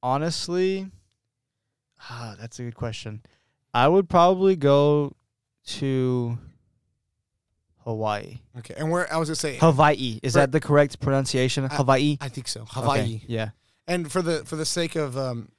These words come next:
Speaker 1: Of
Speaker 2: the
Speaker 1: why?
Speaker 2: explanation, we're gonna
Speaker 1: Um,
Speaker 2: tell you that you, you are able to teleport back.
Speaker 1: Okay.
Speaker 2: So you, you can go, and then you can teleport back,
Speaker 1: But,
Speaker 2: but you
Speaker 1: like
Speaker 2: cannot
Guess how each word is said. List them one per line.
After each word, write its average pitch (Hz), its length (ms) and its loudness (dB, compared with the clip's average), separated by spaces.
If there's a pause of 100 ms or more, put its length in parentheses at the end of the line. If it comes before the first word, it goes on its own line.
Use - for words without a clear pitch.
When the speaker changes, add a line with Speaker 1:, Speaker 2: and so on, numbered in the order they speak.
(240)
Speaker 1:
Of 123 160 0
Speaker 2:
the 113 80 -4
Speaker 1:
why? 131 240 6
Speaker 2:
explanation, 147 540 -4
we're 139 160 4
gonna 143 140 8
Speaker 1:
Um, 131 100 2
Speaker 2:
tell 147 180 -2
you 131 220 -6
that 117 140 -8
you, 135 220 -6
you 147 220 0
are 143 120 0
able 131 200 -4
to 117 80 -10
teleport 117 400 -12
back. 110 200 -16 (480)
Speaker 1:
Okay. 127 320 -6
Speaker 2:
So 135 120 -8
you, 139 180 -4
you 147 160 -6
can 143 160 -10
go, 131 400 -2 (580)
and 156 140 -2
then 147 80 -2
you 143 80 -6
can 147 120 -8
teleport 147 460 -4
back, 135 320 -6
Speaker 1:
But, 143 180 4
Speaker 2:
but 131 180 4
you 175 80 2
Speaker 1:
like 160 60 -4
Speaker 2:
cannot 165 580 -2